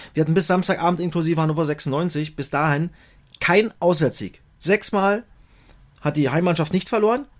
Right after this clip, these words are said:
und Sonntag alles drei Auswärtssiege. Ja, also das war wieder unfassbar. Aber Tribul, wie gesagt,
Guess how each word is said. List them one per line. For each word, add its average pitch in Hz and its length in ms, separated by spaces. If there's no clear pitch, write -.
und 175 300
Sonntag 165 520
alles 127 300
drei 113 220
Auswärtssiege. 98 680
Ja, 131 180
also 131 220
das 135 160
war 131 100
wieder 131 160
unfassbar. 147 560
Aber 180 340
Tribul, 202 520
wie 175 80
gesagt, 147 360